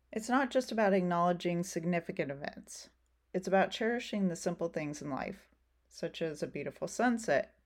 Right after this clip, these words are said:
a heartfelt conversation, or the aroma of freshly brewed coffee. My experience has taught me that expressing gratitude for these small blessings can trigger a shift in perspective.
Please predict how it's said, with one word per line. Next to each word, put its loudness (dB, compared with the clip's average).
a -2
heartfelt 0
conversation, -2
or 4
the 2
aroma 4
of -6
freshly -2
brewed -4
coffee. -6
My 4
experience 0
has -2
taught 0
me -2
that -2
expressing 0
gratitude 2
for -6
these -6
small 2
blessings 0
can -4
trigger 0
a -4
shift -2
in -6
perspective. -6